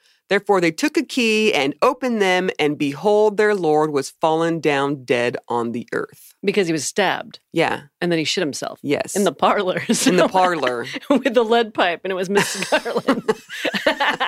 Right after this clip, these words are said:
Speaker 2: Now, is the parlor maybe a bathroom?
Speaker 1: Yeah, yeah, yeah.
Speaker 2: The summer parlor.
Speaker 1: The summer parlor.
Speaker 2: <laughs> Where's the winter shitter?
Speaker 1: So basically,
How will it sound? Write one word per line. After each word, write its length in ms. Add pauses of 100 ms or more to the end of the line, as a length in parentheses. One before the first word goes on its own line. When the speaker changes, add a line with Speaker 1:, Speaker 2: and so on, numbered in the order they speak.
(480)
Speaker 2:
Now, 140
is 120
the 140
parlor 440
maybe 280
a 80
bathroom? 640 (140)
Speaker 1:
Yeah, 300
yeah, 300 (160)
yeah. 200
Speaker 2:
The 60
summer 460
parlor. 460
Speaker 1:
The 60
summer 280
parlor. 500 (180)
Speaker 2:
<laughs> 200
Where's 300
the 180
winter 380
shitter? 440
Speaker 1:
So 240
basically, 1300